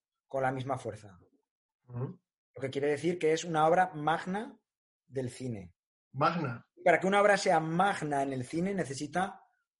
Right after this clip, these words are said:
Speaker 1: buenos actores, un buen guión y un buen director. Y este es el caso. De hecho, fue nominado nuevamente al Oscar por este papel.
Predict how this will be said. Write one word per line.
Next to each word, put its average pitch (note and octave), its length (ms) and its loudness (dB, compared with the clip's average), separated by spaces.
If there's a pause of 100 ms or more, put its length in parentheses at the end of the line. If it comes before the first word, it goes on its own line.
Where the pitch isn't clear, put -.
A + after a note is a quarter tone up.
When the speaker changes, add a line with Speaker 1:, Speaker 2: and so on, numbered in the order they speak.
(160)
Speaker 1:
buenos E3+ 540 2
actores, C#3 560 2
un C3+ 160 -6
buen D#3+ 220 2
guión C#3+ 360 4
y C#3 40 -2
un C3 80 -2
buen B2 140 -2
director. A2 420 -4
Y F#2 100 -12
este G2 160 -12
es G#2+ 80 -12
el A2+ 80 -8
caso. D#3 380 -2 (200)
De A2 100 -12
hecho, C#3+ 180 -2
fue C#3+ 160 0
nominado C3+ 400 0
nuevamente B2+ 500 -2
al C3 140 4
Oscar F#3 320 2
por C#3 100 2
este B2 200 -2
papel. B2 380 -2